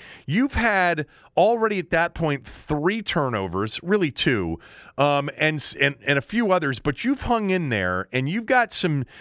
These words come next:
you know, y-, y-, you, you, you've got the ball back, and you make a quick throw to Terry for ten yards to move the sticks in a twenty-four twenty game, and that's a terrible O P I call. There's nothing that we watch as N F L fans that says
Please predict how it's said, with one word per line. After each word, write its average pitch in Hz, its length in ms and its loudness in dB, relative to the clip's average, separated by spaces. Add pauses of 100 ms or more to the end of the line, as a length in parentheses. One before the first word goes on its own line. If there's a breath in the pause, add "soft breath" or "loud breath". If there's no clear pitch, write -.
(220 loud breath)
you 143 160 2
know, 139 120 2
y-, 139 120 -2
y-, 139 500 -8
you, 151 220 -4
you, 165 240 -4
you've 151 240 -2
got 185 280 2 (220)
the 143 140 2
ball 196 320 4
back, 156 440 0
and 147 160 0
you 147 80 0
make 151 220 0
a 143 80 -4
quick - 400 -2
throw 208 260 2
to 175 80 -4
Terry 160 400 0
for 139 160 -8
ten 156 300 0
yards 139 400 0
to 127 80 -4
move 120 220 0
the 117 100 0
sticks - 600 -2 (480 loud breath)
in 143 100 2
a 139 60 0
twenty-four 175 580 -2
twenty 147 340 -4
game, 127 420 -4
and 143 140 -2
that's - 200 -2
a 370 60 0
terrible 185 680 -2
O 143 140 2
P 143 240 -2
I 143 160 2
call. 87 300 -2
There's 190 280 0
nothing 240 600 -2
that 196 120 -6
we 170 140 0
watch 143 360 0
as 123 120 -2
N 127 140 0
F 117 120 -4
L 113 140 0
fans 101 380 -4
that 104 120 -6
says 110 440 -2